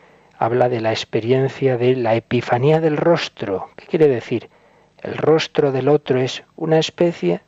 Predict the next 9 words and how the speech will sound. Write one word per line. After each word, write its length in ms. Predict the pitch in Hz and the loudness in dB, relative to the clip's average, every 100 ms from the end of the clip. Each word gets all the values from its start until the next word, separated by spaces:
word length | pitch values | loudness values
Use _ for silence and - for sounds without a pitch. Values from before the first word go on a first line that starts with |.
| _ | _
de 220 | 127 120 | -8 -4
interpelación 880 | 117 113 - - - 107 104 - 127 | -2 -2 -6 -6 -6 -4 -2 0 0
absoluta 760 | 123 - 117 120 131 - 98 - - - _ _ | -2 -2 0 2 2 0 -8 -8 -20 -20 _ _
que 120 | - | -4
se 140 | - 117 | -2 -2
manifiesta 560 | 117 120 170 190 - | -2 0 2 2 2
en 160 | 208 185 | 0 0
su 160 | - | -2
mirada. 540 | 180 170 165 139 165 | -2 2 2 0 -2